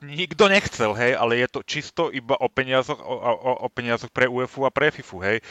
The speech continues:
A uefa teda sa tvári, že dáva deväťdesiat percent tých príjmov, e, do neprofesionálneho futbalu, hej, čo že na papieri je veľmi pekná myšlienka, ale tým, aká tá inštitúcia je obrovská, tam sa podľa mňa stra-,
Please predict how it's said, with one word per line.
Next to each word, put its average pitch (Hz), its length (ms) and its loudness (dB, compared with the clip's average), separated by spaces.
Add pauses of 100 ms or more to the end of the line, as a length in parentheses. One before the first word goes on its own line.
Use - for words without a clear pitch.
(360)
A 113 160 8
uefa 170 320 6
teda 135 240 4
sa - 80 0
tvári, 127 560 10
že 107 160 -6
dáva 113 240 8
deväťdesiat 113 480 -2
percent 113 480 0
tých 123 240 2
príjmov, 123 720 6
e, 113 460 2
do 113 400 6 (400)
neprofesionálneho 117 960 2
futbalu, 110 560 6
hej, 107 240 2
čo - 80 -14
že 110 160 -8
na 110 80 6
papieri 113 400 2
je 107 80 2
veľmi 113 160 2
pekná 113 240 0
myšlienka, 120 560 2
ale 117 320 10 (400)
tým, 135 240 0
aká 139 160 8
tá - 180 0 (300)
inštitúcia 143 800 2
je - 80 2
obrovská, 147 480 2
tam 127 240 0
sa - 80 -6
podľa 123 320 2
mňa 120 80 -4
stra-, 127 320 6